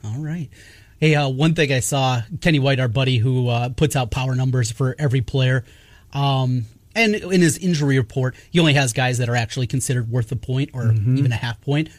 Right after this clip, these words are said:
Speaker 1: Al Lazard worth a half point in his
Speaker 2: Was
Speaker 1: rating
Speaker 2: he
Speaker 1: system.
Speaker 2: really?
Speaker 1: Yeah. I mean, you have to be a top three hundred player probably to, to be worth even a
Speaker 2: Well,
Speaker 1: half point.
Speaker 2: when, when, uh, Rodgers got him the ball in the end zone on Sunday
Speaker 1: Uh-huh.
Speaker 2: night and they're celebrating, did you see who was waiting to celebrate? And they did some kind of sign together or something.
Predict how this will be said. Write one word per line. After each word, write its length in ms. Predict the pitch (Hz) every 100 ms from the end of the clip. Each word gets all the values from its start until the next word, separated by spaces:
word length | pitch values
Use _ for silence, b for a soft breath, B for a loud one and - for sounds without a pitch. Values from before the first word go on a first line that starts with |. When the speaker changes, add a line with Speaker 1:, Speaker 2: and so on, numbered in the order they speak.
| B
Speaker 1:
Al 120 | 214
Lazard 380 | 262 175 160 98 -
worth 160 | 123 120
a 40 |
half 200 | 120 123
point 260 | - 113 - 123
in 100 | 120
his 140 | 147
Speaker 2:
Was 180 | 190 226
Speaker 1:
rating 40 |
Speaker 2:
he 40 | 269
Speaker 1:
system. 140 | 233
Speaker 2:
really? 200 | 240 240
Speaker 1:
Yeah. 200 | 113 113 - b b b
I 40 | 226
mean, 80 | 269
you 60 |
have 100 | 311
to 60 | 208
be 200 | 220 214
a 40 |
top 420 | - 180 180 - - b b b b b b _
three 260 | - 151 208
hundred 220 | 220 208
player 260 | - 190 233
probably 320 | 165 175 190
to, 240 | 165 160 156
to 120 | 156
be 140 | 151
worth 240 | 151 170 165
even 180 | 156
a 40 | 139
Speaker 2:
Well, 100 | 143
Speaker 1:
half 100 | 147
point. 340 | 139 139 202 196
Speaker 2:
when, 280 | 165 160 156
when, 320 | 151 147 156
uh, 320 | 143 135 139
Rodgers 480 | 151 151 185 190 160
got 180 | 175 156
him 140 | 160
the 80 | 139
ball 240 | 139 131
in 80 | 131
the 120 | 123 127
end 140 | 123
zone 200 | 117 110
on 140 | 110
Sunday 340 | 104 123 113 113
Speaker 1:
Uh-huh. 100 | 110
Speaker 2:
night 200 | 110 104
and 160 | 120 117
they're 80 |
celebrating, 720 | 117 131 123 110 113 107 107 101
did 80 | 127
you 80 | 117
see 340 | 110 135 143
who 80 | 143
was 160 | 113
waiting 260 | 131 139 131
to 80 | 123
celebrate? 500 | - 131 127 123 127
And 80 | 120
they 100 | 123
did 180 | 127 123
some 160 | 143 123
kind 200 | 135 127
of 80 |
sign 360 | - 123 123 127
together 400 | 131 117 123 120
or 20 |
something. 440 | 117 123 117 127